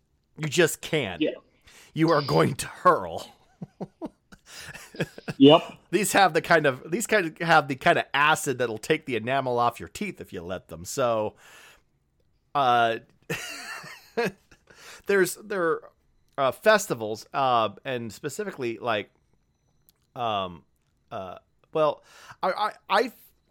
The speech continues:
Speaker 1: I started to hear about sour beers around this time. Um, uh, I had yet to run into one. It would be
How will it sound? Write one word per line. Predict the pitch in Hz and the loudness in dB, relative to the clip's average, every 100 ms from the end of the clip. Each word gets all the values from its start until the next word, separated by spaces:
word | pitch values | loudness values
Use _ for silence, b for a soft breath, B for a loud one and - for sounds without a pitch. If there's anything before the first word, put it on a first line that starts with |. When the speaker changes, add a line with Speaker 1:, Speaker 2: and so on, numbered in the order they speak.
| - | -8
Speaker 1:
I | 185 | -6
started | - - 202 226 | -6 -4 -4 -4
to | 202 | -6
hear | - 180 | -4 -4
about | 185 175 160 | -2 -2 -2
sour | - 165 170 | -2 0 0
beers | 160 165 170 147 | 0 -2 -2 -2
around | 147 147 151 | -2 0 0
this | 151 - | -4 -6
time. | - 151 151 151 151 160 - _ _ _ | -8 -4 -2 -4 -6 -10 -20 _ _ _
Um, | 113 107 98 90 85 82 _ _ _ _ _ _ _ | -4 -2 -2 -4 -8 -18 _ _ _ _ _ _ _
uh, | 101 92 | -8 -8
I | - | -6
had | 131 143 | -6 -4
yet | 123 - | -6 -8
to | 123 | -10
run | 113 104 | -10 -8
into | 107 135 135 | -8 -8 -8
one. | 131 139 135 | -4 -4 -4
It | 101 | -4
would | 107 104 | -6 -8
be | 107 110 110 104 | -8 -8 -8 -10